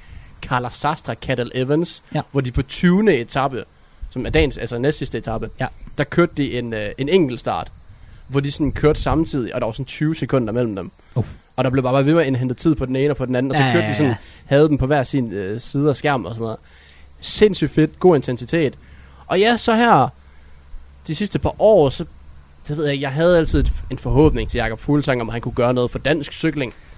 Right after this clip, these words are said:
Speaker 1: Skete ikke rigtigt.
Speaker 2: Nej, han er altid skuffet lidt, faktisk.
Speaker 1: Ja, der har været høje forventninger til
Speaker 2: Ja,
Speaker 1: ham.
Speaker 2: præcis.
Speaker 1: Men det er ikke rigtig blevet til det store, og så
Speaker 2: Nej.
Speaker 1: fordi han utrolig flink mand, Jakob. Altså, du kan ikke hade Jakob Fuglsang.
Speaker 2: Det er
Speaker 1: Det
Speaker 2: rigtigt.
Speaker 1: synes jeg virkelig ikke, du kan.
Speaker 2: Nej.
Speaker 1: Super sympatisk. Øh, så man altid bare bliver ved med at tro på ham, fordi så kører han godt Schweiz rundt.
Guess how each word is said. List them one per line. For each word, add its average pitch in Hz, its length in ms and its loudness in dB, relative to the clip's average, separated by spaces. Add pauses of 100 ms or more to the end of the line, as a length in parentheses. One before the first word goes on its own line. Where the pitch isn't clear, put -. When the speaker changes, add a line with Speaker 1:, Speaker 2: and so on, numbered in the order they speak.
(140)
Speaker 1:
Skete 147 440 -4
ikke 135 160 -4
rigtigt. 143 240 -2
Speaker 2:
Nej, 120 180 -2
han 156 100 0
er 151 60 0
altid 160 200 0
skuffet 165 340 4
lidt, 147 100 2
faktisk. 160 320 -4
Speaker 1:
Ja, 160 60 -4
der 151 100 -4
har 151 120 -4
været 151 140 2
høje 175 180 4
forventninger 165 400 0
til 165 100 -2
Speaker 2:
Ja, 160 60 2
Speaker 1:
ham. 120 160 -2 (100)
Speaker 2:
præcis. 117 360 -8
Speaker 1:
Men 135 240 0
det 139 180 0
er 151 40 4
ikke 151 200 0
rigtig 151 180 -2
blevet 139 200 2
til 127 100 -6
det 120 60 -8
store, 127 300 0
og 120 60 0
så 127 80 -4
Speaker 2:
Nej. 123 60 -4
Speaker 1:
fordi 139 200 2
han 117 260 -4 (440)
utrolig 143 640 2
flink 143 340 -4
mand, 113 180 -10
Jakob. 101 260 -10
Altså, - 140 -6
du - 300 -2
kan 175 140 -2
ikke 180 180 0
hade 139 260 4
Jakob 104 260 0
Fuglsang. 110 320 -12
Speaker 2:
Det 131 40 -4
er 127 40 0
Speaker 1:
Det 117 60 -4
Speaker 2:
rigtigt. 98 140 -8
Speaker 1:
synes 143 120 -4
jeg 131 80 -2
virkelig 131 160 -2
ikke, 127 80 -4
du 127 60 -4
kan. 120 240 -2
Speaker 2:
Nej. 110 120 -8 (420)
Speaker 1:
Super 143 400 -2
sympatisk. 120 600 -2 (500)
Øh, - 60 -6
så 160 100 0
man 180 120 2
altid 180 180 0
bare 160 140 -2
bliver 175 120 2
ved 180 80 2
med 175 60 4
at 165 60 0
tro 190 200 2
på 156 140 2
ham, 135 100 0
fordi 123 120 -4
så - 100 -14
kører 160 160 4
han 139 80 0
godt 139 160 2
Schweiz 143 280 0
rundt. 131 240 0